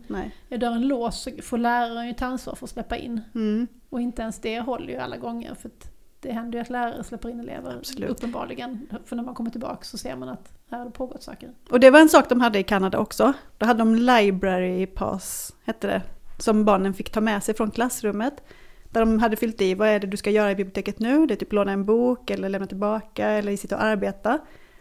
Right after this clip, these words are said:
Speaker 1: Och så fick de gå med den till biblioteket, lämna in den till bibliotekarien.
Speaker 2: Ja.
Speaker 1: Hade de inte en sån med sig, då var de inte välkomna.
Speaker 2: Det där, det är faktiskt en skitbra idé.
Speaker 1: Ja.
Speaker 2: För jag frågar ju ofta, "Hej, hej, varför kommer ni? Vad har ni för uppgift? Liksom, vad ska ni göra här?"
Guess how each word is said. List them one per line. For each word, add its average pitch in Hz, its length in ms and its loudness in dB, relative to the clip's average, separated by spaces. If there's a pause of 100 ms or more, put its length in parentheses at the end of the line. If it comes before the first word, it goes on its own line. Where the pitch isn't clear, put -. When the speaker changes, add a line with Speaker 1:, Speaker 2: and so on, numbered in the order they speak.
(400)
Speaker 1:
Och 226 80 -6
så 214 80 0
fick 208 120 -2
de 226 160 2
gå 233 160 6
med 220 140 0
den 196 220 0
till 196 100 -6
biblioteket, 202 580 -2
lämna 214 200 2
in 208 140 0
den 240 100 2
till 220 80 -4
bibliotekarien. 208 580 0 (240)
Speaker 2:
Ja. 233 260 -8 (220)
Speaker 1:
Hade 233 180 2
de 233 120 6
inte 240 140 2
en 226 40 2
sån 262 180 4
med 226 200 2
sig, 254 280 2 (160)
då - 80 -8
var 202 80 2
de 196 120 0
inte 226 120 -2
välkomna. 214 420 -2 (720)
Speaker 2:
Det 262 80 -6
där, 233 220 -4
det 247 60 -6
är - 20 -6
faktiskt - 260 -6
en 226 60 -2
skitbra 240 580 -10
idé. 262 140 -10 (160)
Speaker 1:
Ja. 254 220 -6 (120)
Speaker 2:
För - 100 -10
jag 233 160 -2 (220)
frågar 247 420 0
ju 233 100 -2
ofta, 285 300 -2
"Hej, 302 180 0
hej, 277 320 -2 (200)
varför 269 200 -6
kommer 262 220 0
ni? 233 140 -4
Vad 226 120 -4
har 233 80 -2
ni 233 100 -4
för 247 120 -6
uppgift? - 340 -8
Liksom, - 280 -2
vad 226 120 -2
ska - 100 -8
ni 220 80 -4
göra 220 120 -6
här?" 214 240 -8